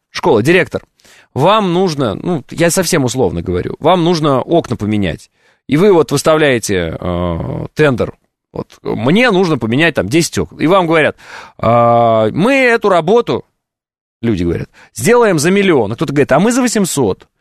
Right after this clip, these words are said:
Там, а мы сделаем это за шестьсот, а мы это сделаем за пятьсот. И вот никто ниже, чем пятьсот, не дает цену. Ну, и вы берете человека, который предлагает вам за пятьсот. Это как, это конкурентность, эта среда должна создаваться.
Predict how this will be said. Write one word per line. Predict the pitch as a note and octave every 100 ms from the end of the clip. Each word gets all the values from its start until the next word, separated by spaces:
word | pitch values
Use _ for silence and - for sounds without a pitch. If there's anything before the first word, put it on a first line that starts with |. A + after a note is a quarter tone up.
| _ _ -
Там, | - C#3+
а | E3
мы | G3+ C#4
сделаем | G3+ A3+ G#3+ F#3
это | F#3
за | D3 F#3+
шестьсот, | B3 A3 D3+ A#2 F#2 - _
а | B2
мы | G3+
это | A#3+
сделаем | F#3 G3+ D#3
за |
пятьсот. | D#3 D3 - A#2 -
И | -
вот | - -
никто | G#3 - A#3+
ниже, | G#3+ G#3 E3 C3+
чем | C#3+ D#3
пятьсот, | F3 A#3 A3+
не | D3+
дает | C3 A2+ F2
цену. | - F2 E2+ - _ -
Ну, |
и | B3
вы | C4+ B3
берете | G#3+ A3 -
человека, | - F3+ D#3
который | - C#3
предлагает | A#2+ G#2 G2 B2
вам | A2+
за | A2+
пятьсот. | A2 - G#2
Это | C#3 F#3+
как, | G3 D#3 - -
это | - D3+
конкурентность, | - F#3+ G#3+ A#3+ A#3+ F3 B2 A2
эта | G2+
среда | - D#3 D#3+ D3
должна | B2 D3+ D#3
создаваться. | A#2+ B2 C#3+ D#3 A#2 -